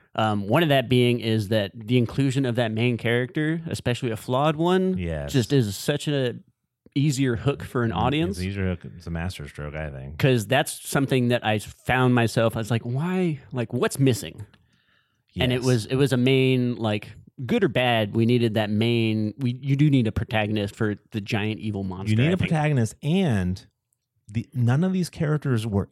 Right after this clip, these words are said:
Speaker 2: ever in real danger.
Speaker 1: Nope.
Speaker 2: They were always watching him on a screen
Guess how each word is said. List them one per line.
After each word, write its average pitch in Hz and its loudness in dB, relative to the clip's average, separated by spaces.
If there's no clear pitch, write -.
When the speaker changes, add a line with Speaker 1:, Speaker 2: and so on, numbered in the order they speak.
Speaker 2:
ever 123 0
in 123 4
real 120 4
danger. 104 0
Speaker 1:
Nope. 104 -2
Speaker 2:
They 117 2
were 120 2
always 143 4
watching 123 2
him 123 4
on 123 4
a 117 6
screen 143 -2